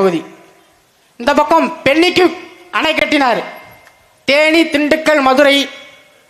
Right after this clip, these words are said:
ராமநாதபுரம் மாவட்டங்களுக்காக, நமக்காக, தமிழர் நமக்காக கட்டப்பட்ட அணை தான் முல்லை பெரியாற்று அணை. அந்த அணையை உடைப்போம் என்று கேரள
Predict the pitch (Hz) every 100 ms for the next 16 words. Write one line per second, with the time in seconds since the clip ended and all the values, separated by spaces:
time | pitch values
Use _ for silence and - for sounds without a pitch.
0 | _ _ _ _ _ _ _ _ _ _
1 | _ _ - 214 294 320 330 294 269 269
2 | 262 269 269 262 254 262 262 208 - -
3 | - - 165 220 294 294 320 - - 240
4 | 277 311 262 254 269 311 311 311 277 277
5 | 262 262 233 254 254 214 - - - -
6 | _ _ _ _ _ _ _ _ _ -
7 | 240 294 285 269 285 285 254 226 175 -
8 | - - _ _ _ _ _ _ - -
9 | 302 320 320 359 381 392 339 330 403 392
10 | 381 370 349 339 349 359 294 - - -
11 | - _ _ _ - 311 392 392